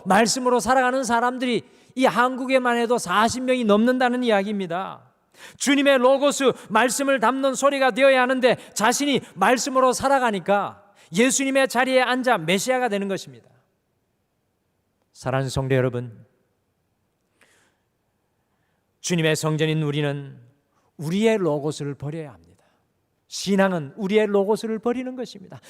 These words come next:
신앙은 우리의 말을 버리는 것입니다. 신앙은 우리의 평가를 버리는 것입니다.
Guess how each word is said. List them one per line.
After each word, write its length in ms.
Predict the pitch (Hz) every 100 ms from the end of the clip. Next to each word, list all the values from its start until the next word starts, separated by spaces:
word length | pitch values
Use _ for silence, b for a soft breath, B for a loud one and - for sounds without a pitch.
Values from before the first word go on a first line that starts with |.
| B
신앙은 520 | - 208 233 240 240
우리의 260 | 233 240 254
말을 400 | 254 240 254 247
버리는 320 | 254 254 254
것입니다. 440 | 240 - 190 151 - B
신앙은 560 | - - 240 247 262 254
우리의 240 | 262 262
평가를 480 | 254 294 285 277 269
버리는 340 | 262 285 269
것입니다. 420 | 240 202 190 151